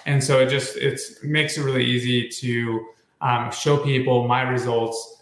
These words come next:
based on what I've done in the past and how I can get them there.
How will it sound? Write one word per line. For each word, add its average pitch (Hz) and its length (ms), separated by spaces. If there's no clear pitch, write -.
based 135 280
on 123 240
what 123 100
I've 120 180
done 120 140
in 113 80
the 113 140
past 113 440
and 117 340
how 127 240
I 117 160
can 117 140
get 110 120
them 113 140
there. - 160